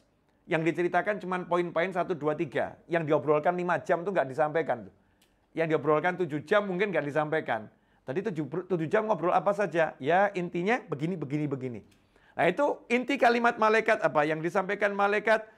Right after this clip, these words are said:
di langit yang pertama, "Marhaban bih wa ni'mal maji'." "Ya, selamat datang ya untuk beliau. Dan inilah kedatangan yang ditunggu-tunggu. Ya telah datang.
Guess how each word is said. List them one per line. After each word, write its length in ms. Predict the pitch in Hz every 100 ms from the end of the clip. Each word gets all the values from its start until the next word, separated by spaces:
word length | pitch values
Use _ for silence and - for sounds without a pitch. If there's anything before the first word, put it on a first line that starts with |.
| _
di 160 | 156 190
langit 400 | 208 208 208 196
yang 160 | 208 196
pertama, 400 | 196 208 220 208 - _
"Marhaban 800 | 147 180 208 185 202 175 214 202
bih 240 | 170 214 170
wa 80 | 185
ni'mal 560 | 208 185 196 214 208
maji'." 480 | 202 202 214 220 180 - _ _ _ _ _
"Ya, 320 | 156 220 180 - _ _ _ _ _ _ _ 156
selamat 400 | 214 233 214 214
datang 480 | 214 226 196 147 -
ya 240 | 160 151 139
untuk 320 | 196 196 214 156
beliau. 480 | 196 208 165 127 _ _ _
Dan 160 | 196 196 196
inilah 480 | 214 214 220 190 160 -
kedatangan 640 | 165 185 185 196 202 208
yang 160 | 196 180
ditunggu-tunggu. 880 | 180 202 180 190 196 185 156 120 165
Ya 160 | 170
telah 160 | 202 180
datang. 480 | 180 170 165 127